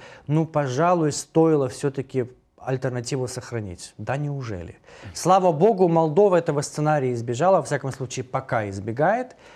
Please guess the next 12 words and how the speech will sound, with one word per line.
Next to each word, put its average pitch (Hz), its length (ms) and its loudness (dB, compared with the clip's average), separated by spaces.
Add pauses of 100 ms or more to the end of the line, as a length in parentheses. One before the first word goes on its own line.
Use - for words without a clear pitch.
(140)
и 151 80 0
Армения 156 480 0
тоже. 98 340 -8
Есть 165 300 0
два 190 240 2
четких, 226 560 -2
ясных 156 320 -2
примера 147 320 -2
того, 190 380 -2 (200)
что - 280 0
можно 226 480 4
совмещать 139 800 -2